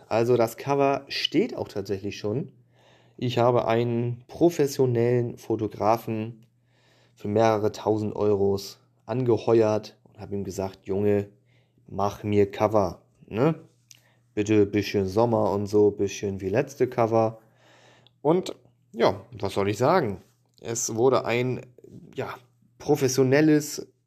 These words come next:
Equipment hier aufgebaut. Das Set war einfach, ja, grandios. Alle, die dann dabei mitgewirkt haben, waren natürlich vorher negativ getestet worden.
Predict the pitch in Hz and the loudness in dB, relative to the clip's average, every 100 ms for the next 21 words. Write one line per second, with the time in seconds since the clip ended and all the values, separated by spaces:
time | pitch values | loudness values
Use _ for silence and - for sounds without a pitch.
0 | _ _ _ 123 - - - 139 139 135 | _ _ _ -14 -8 -2 0 2 0 2
1 | 143 139 127 151 - 135 131 107 120 127 | 0 2 4 2 0 -4 -4 -2 2 4
2 | 131 - _ _ _ - 101 - - 113 | 2 -2 _ _ _ -14 -12 -10 -8 -6
3 | 113 - 113 113 104 101 - - - - | -4 -4 -4 0 -2 -2 -10 -14 -14 -14
4 | _ _ _ _ _ - 95 104 101 107 | _ _ _ _ _ -14 -6 0 4 6
5 | 117 120 - - _ _ - 123 147 123 | 6 4 -2 -16 _ _ -2 2 4 2
6 | 123 123 117 107 107 107 110 - 101 104 | 0 0 0 -2 -2 -4 -6 -6 -2 -2
7 | - 101 101 98 110 110 113 110 - 107 | -2 -8 -6 -2 -2 -2 0 -2 -2 -2
8 | 104 110 107 - 104 107 - 139 123 113 | 0 0 -2 -4 -8 -6 -4 -4 -4 -2
9 | 110 110 110 117 | 0 0 -2 -8